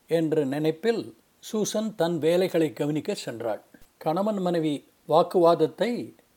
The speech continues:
அடுப்புக்கு பின்னால் ஒளிந்து கொண்டிருந்த பூனை கேட்டது. தன் எஜமானனின் கடுஞ்சொற்களை கேட்டு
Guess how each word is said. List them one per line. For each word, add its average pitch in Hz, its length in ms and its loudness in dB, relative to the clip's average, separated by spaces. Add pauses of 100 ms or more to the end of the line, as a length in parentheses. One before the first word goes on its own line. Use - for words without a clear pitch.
அடுப்புக்கு 175 500 -2
பின்னால் 180 520 2
ஒளிந்து 180 360 4
கொண்டிருந்த 156 680 -2 (320)
பூனை 175 440 -2
கேட்டது. 139 500 -4 (440)
தன் 170 180 0
எஜமானனின் 175 800 0 (100)
கடுஞ்சொற்களை 175 880 0 (120)
கேட்டு 165 640 -2